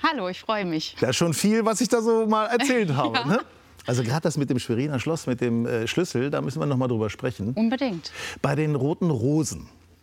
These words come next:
Speaker 2: da möchte ich jetzt von dir mal Insiderwissen an-, auffordern. Es gibt
Speaker 1: Okay.
Speaker 2: da nämlich bei den Regieanweisungen, gibt es eine Abkürzung, die ich mir aufgeschrieben habe. Achtung, sie lautet nämlich S B S A.
Speaker 1: Mhm.
Speaker 2: Was bedeutet denn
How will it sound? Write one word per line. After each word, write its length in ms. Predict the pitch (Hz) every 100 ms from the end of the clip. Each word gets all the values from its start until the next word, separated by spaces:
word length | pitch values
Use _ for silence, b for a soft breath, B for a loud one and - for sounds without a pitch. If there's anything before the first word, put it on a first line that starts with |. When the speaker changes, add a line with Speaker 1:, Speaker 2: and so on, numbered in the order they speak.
| -
Speaker 2:
da 100 | -
möchte 240 | 147 175 180
ich 60 |
jetzt 140 | 170 -
von 100 | 151
dir 120 | 151
mal 200 | 135 123 -
Insiderwissen 1000 | 165 175 - 120 101 95 92 - 101 - - -
an-, 280 | 110 95 - - 123 - - -
auffordern. 760 | 127 - - - - 107 - - -
Es 80 | -
gibt 140 | 208 -
Speaker 1:
Okay. 60 |
Speaker 2:
da 100 | 185
nämlich 380 | 165 165 151 -
bei 120 | -
den 160 | 139 143
Regieanweisungen, 1120 | 131 127 127 185 117 95 73 82 104 143 190 B B B B
gibt 160 | 151 196
es 120 | 160
eine 200 | 147 139
Abkürzung, 500 | 170 - 202 - 175
die 60 | 156
ich 100 | 139
mir 120 | 131
aufgeschrieben 560 | 127 - - 156 156 151
habe. 220 | 180 170
Achtung, 340 | - - 196 226
sie 140 | 131
lautet 340 | 127 151 175
nämlich 300 | 156 156 160 B B B -
S 380 | 151 208 - - _
B 320 | 104 143 147 - - -
S 320 | 131 123 - - -
A. 280 | - - -
Speaker 1:
Mhm. 380 | - 147 180 240 - -
Speaker 2:
Was 240 | 131 160
bedeutet 460 | - 143 120 123 117
denn 120 | 101